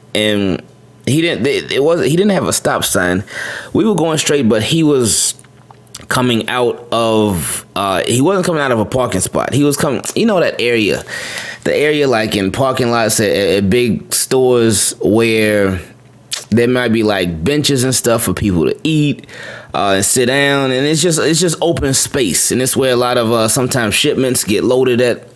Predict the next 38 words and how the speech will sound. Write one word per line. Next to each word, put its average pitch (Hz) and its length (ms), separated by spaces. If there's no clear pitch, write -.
But 107 360
he 180 100
was 180 160
in 175 60
an 139 100
open 143 300
space, 135 440
we 135 120
were 135 100
in 120 100
an 113 100
open 104 280
space. - 540
So, 117 540
uh, 117 260
we 165 160
pulled 156 400
into 139 320
the 120 80
Costco 123 580
parking 131 400
lot, 92 280
and 107 340
he, 165 600
uh, 110 340
was 110 280
looking 160 260
like 117 220
he 151 180
was 131 220
going 120 380
to, 123 140
going 127 380
to 113 540
pull 147 300
out 151 400
in 147 180
our 120 560